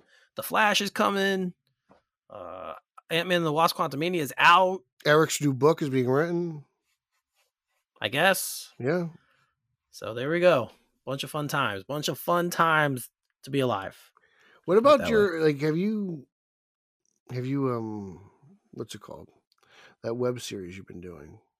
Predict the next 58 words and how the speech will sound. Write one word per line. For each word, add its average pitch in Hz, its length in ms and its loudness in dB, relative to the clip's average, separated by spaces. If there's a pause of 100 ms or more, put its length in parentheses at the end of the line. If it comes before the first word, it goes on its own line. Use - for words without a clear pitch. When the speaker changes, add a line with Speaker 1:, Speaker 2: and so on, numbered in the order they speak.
(120)
Speaker 1:
The 170 80 2
treatment. 202 360 4
Oh, 196 160 8
the, 156 200 -6
we've 160 180 -2
done 190 160 4
a 180 60 4
couple 156 180 2
of 143 60 -2
treatments 190 320 2
for 165 100 2
Rusty 143 300 0
Peters. 185 640 2
Speaker 2:
Yeah, 180 140 8
Speaker 1:
So 151 160 4
Speaker 2:
that's 147 100 2
it. 151 60 4
Speaker 1:
that's, 147 120 2
Speaker 2:
Rusty 139 280 0
Peters. 117 360 -2 (380)
Speaker 1:
that's 151 240 2
coming 175 360 2
too. 185 440 6 (340)
It's 123 120 -8
Speaker 2:
That's - 20 -
Speaker 1:
gonna 135 140 -6
be 143 60 2
a 135 40 4
Speaker 2:
it. 131 60 2
Speaker 1:
lot 147 200 6
of 143 80 -2
fun. 117 380 -4 (100)
Speaker 2:
Rusty 117 240 -4
Speaker 1:
A 131 40 0
lot 143 320 4
of 107 60 -2
Speaker 2:
Peters. - 80 -10
Speaker 1:
fun. 92 280 -8 (180)
Speaker 2:
So 113 300 -8
Speaker 1:
Got 104 160 -8
Speaker 2:
if 123 60 -8
your 139 80 0
Speaker 1:
it. 151 40 0
Speaker 2:
mother 196 200 4
wants 190 180 4
to 180 60 4
audition 147 480 2
for 123 160 -8
a 123 40 -4
role 131 240 -2
in 123 60 -4
Rusty 120 300 -6
Peters, - 420 -6 (480)
Speaker 1:
<laughs> - 600 0
Speaker 2:
send 131 260 0
her 123 160 0
to, 117 360 -4
uh, 104 380 -8